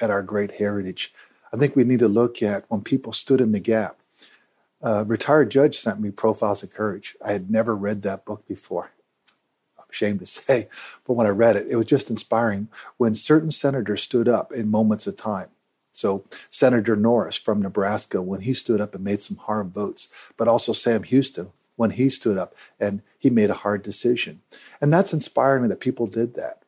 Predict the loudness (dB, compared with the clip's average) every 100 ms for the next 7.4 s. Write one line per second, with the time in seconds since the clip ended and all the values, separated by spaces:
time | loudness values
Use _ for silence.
0 | _ -20 _ -2 0 6 6 6 0 0
1 | 0 0 4 2 2 0 0 0 -4 -12
2 | -20 _ -2 2 4 4 2 -2 -2 0
3 | 0 2 2 0 -2 -4 -2 -4 -2 0
4 | 0 -2 -4 -10 -6 -8 -8 -12 -14 -20
5 | -6 2 4 4 2 -2 2 2 0 -4
6 | -2 0 0 0 0 0 -4 -6 -12 -16
7 | -14 -6 -6